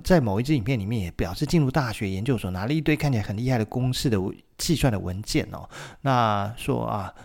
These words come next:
他就是被一个研究计划，然后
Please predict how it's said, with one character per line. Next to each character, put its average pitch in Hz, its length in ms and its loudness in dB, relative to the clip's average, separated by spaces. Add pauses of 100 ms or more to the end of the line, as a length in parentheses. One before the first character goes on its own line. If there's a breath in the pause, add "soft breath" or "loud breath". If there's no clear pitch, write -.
(140 loud breath)
他 139 160 0
就 131 100 2
是 120 400 0 (360)
被 147 120 6
一 110 560 0
个 120 200 2
研 110 200 0
究 139 120 2
计 127 200 2
划， 120 240 2
然 95 120 -4
后 98 560 0